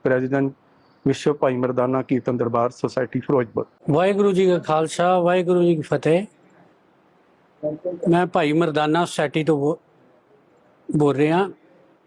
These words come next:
Speaker 2: ਅਸੀਂ ਬਹੁਤ ਉਤਸ਼ਾਹਿਤ ਸੀ, ਪਹਿਲੀ ਵਾਰੀ ਅਸੀਂ ਜਾਣਾ ਸੀ ਐਤਕੀ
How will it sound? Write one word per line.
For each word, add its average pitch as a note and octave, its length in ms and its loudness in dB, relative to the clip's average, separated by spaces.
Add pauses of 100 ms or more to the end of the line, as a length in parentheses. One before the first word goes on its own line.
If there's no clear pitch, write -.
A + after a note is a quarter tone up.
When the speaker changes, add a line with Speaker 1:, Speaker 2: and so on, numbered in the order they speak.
(120)
Speaker 2:
ਅਸੀਂ F#3+ 340 0
ਬਹੁਤ G3 360 2
ਉਤਸ਼ਾਹਿਤ F#3 560 0
ਸੀ, G3+ 240 -2
ਪਹਿਲੀ A3+ 380 0
ਵਾਰੀ F3 300 4
ਅਸੀਂ D#3+ 180 -2
ਜਾਣਾ C#3+ 320 2
ਸੀ E3+ 200 0
ਐਤਕੀ E3 480 0